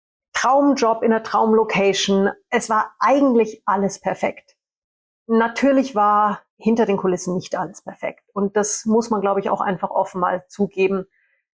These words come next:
Selbst wenn so ein dicker Titel auf der Visitenkarte steht. Ich hatte einen nagelneuen X sechs, den ich gefahren bin, f-, äh, mega geiles Office,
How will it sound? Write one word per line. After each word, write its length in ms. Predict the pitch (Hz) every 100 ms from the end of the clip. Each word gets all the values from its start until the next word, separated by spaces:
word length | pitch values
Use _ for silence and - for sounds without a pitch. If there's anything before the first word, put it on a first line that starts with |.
| _
Selbst 280 | 214 214 -
wenn 260 | 214 226 208
so 160 | 202
ein 180 | 196 180
dicker 300 | 214 208 202
Titel 260 | - 208 190
auf 200 | 180 -
der 160 | 190
Visitenkarte 680 | 180 202 196 185 - 180 -
steht. 280 | - - 185
Ich 160 | 185 202
hatte 180 | 196
einen 220 | 202 196 190
nagelneuen 800 | - 202 202 196 190 196 196 226
X 260 | - -
sechs, 400 | 202 202 - -
den 160 | 202 190
ich 80 | 190
gefahren 340 | 196 190 190
bin, 240 | 196 196
f-, 280 | 196 - -
äh, 220 | 214 214 226
mega 420 | 208 214 214 196
geiles 500 | 196 202 208 202 -
Office, 480 | 202 208 202 196